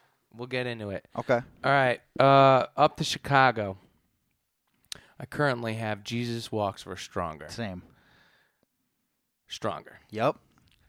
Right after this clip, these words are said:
Speaker 2: Pounded for that one.
Speaker 1: Pound.
Speaker 2: That was a, that was an upset.
Speaker 1: Then I have Gold Digger versus Power.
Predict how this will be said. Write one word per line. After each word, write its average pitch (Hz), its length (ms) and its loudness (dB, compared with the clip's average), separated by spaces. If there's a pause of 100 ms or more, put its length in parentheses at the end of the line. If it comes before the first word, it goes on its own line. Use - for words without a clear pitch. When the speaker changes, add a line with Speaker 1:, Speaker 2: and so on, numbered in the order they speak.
(300)
Speaker 2:
Pounded 123 360 -8
for 107 100 -14
that 104 160 -10
one. 98 60 -12
Speaker 1:
Pound. 98 340 -8 (260)
Speaker 2:
That 110 120 0
was 120 180 2
a, 117 100 -2 (140)
that 110 120 0
was 127 140 4
an 131 80 -2
upset. 117 440 -4
Speaker 1:
Then 131 240 -2
I 135 100 2
have 127 300 0
Gold 143 280 8
Digger 139 240 6
versus 117 220 -2
Power. 110 520 -6